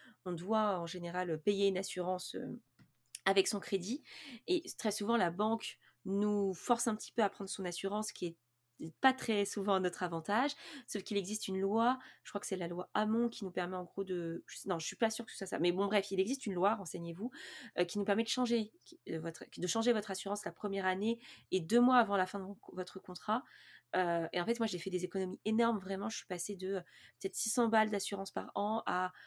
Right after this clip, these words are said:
je pense, deux cents, trois cents, enfin, j'ai, j'ai vraiment pratiquement divisé plus que par deux, enfin, ma, mes dépenses d'assurance par mois.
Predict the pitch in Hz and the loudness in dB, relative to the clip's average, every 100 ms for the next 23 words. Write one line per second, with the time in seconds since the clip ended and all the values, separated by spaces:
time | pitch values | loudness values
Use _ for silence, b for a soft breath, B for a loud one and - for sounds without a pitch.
0 | B B B _ - 208 190 165 202 - | B B B _ -12 -4 -4 -2 -4 0
1 | 208 202 208 208 - 226 214 - 180 185 | -4 -2 0 0 0 -2 -2 -2 2 2
2 | 170 180 180 202 214 - 202 185 185 196 | 2 0 0 -4 -6 -4 -6 -2 -2 -2
3 | _ _ _ _ _ - 277 - 247 208 | _ _ _ _ _ 0 0 4 4 4
4 | 190 208 208 190 170 B B B - 185 | 4 -2 -2 -2 -2 B B B -4 0
5 | 190 190 185 190 190 175 233 247 214 202 | 2 6 4 6 2 2 2 2 2 0
6 | - 208 202 - 170 175 208 359 | -2 -4 -4 -2 -4 -2 -2 -4